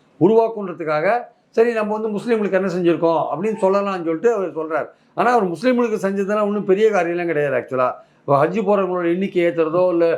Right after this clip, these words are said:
பெண்களை வந்து ஹஜ்ஜுக்கு அனுப்புறதோலாம் ஏற்கனவே இருக்கிற விஷயம்தான். ஒவ்வொரு கவர்மெண்ட்டும் பண்ணிட்டு இருக்கிற விஷயம்தான். முத்தலாக்குனால முஸ்லீம் விமன்லாம் வந்து சந்தோஷப்படுறாங்கன்றார்.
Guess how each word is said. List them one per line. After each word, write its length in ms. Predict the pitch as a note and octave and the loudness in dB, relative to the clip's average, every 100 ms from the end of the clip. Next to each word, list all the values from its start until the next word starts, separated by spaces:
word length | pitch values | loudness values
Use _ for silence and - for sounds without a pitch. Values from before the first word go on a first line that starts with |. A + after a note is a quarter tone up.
| - _ | -4 _
பெண்களை 360 | F#3 G3+ G#3+ G3+ | -2 2 2 2
வந்து 200 | F#3+ F#3 | 0 0
ஹஜ்ஜுக்கு 340 | F3 F#3+ F#3 | 0 -2 -4
அனுப்புறதோலாம் 480 | F3 E3 D#3+ F#3 A#3 A3 | 0 0 0 -2 0 0
ஏற்கனவே 300 | A3 A#3+ A3+ | 0 0 0
இருக்கிற 260 | A#3 A#3+ | 2 0
விஷயம்தான். 480 | G#3 A3 F#3 F3+ C3 - _ | 2 0 0 0 -2 -6 _
ஒவ்வொரு 280 | C#3+ G3 G#3 | 4 4 4
கவர்மெண்ட்டும் 340 | G3+ G#3 A3 | 0 0 0
பண்ணிட்டு 260 | G3 G3 G#3+ | 0 -2 -4
இருக்கிற 200 | F#3+ F3+ | -2 -2
விஷயம்தான். 420 | D#3 E3+ D#3+ C3+ - - - | -2 -2 0 -2 -4 -12 -2
முத்தலாக்குனால 640 | E3+ B3 A#3+ A#3 G#3+ A3 G#3+ | 2 4 4 2 0 0 0
முஸ்லீம் 340 | F3+ A3 G#3+ | -2 -4 -2
விமன்லாம் 460 | G#3 G3+ G3 G#3 G3+ | 0 0 0 -2 -2
வந்து 140 | G3+ F3 | -4 -2
சந்தோஷப்படுறாங்கன்றார். 840 | F#3 G3+ F#3 F3 E3+ E3+ D#3 C3+ | -2 -2 -2 0 0 -2 -2 -2